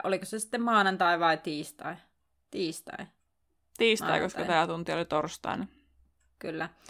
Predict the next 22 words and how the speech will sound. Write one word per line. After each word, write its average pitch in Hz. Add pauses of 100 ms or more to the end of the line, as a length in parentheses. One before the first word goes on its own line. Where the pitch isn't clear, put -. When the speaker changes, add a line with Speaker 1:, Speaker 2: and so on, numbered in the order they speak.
(380)
Speaker 1:
Niin 190
ei 254
tapahtunut 254
näinä 240
kahtena 233
päivänä 185
siis 180
mitään 208
ihmeellistä, 247
paitsi 175
Neville 185
sulatti 175
kuudennen 226
noidan 185
kattilansa 170
ja 151
Kalkkaros 185
määräsi 202
hänet 175
siitä 170
hyvästä 156
jälkiistuntoon. 214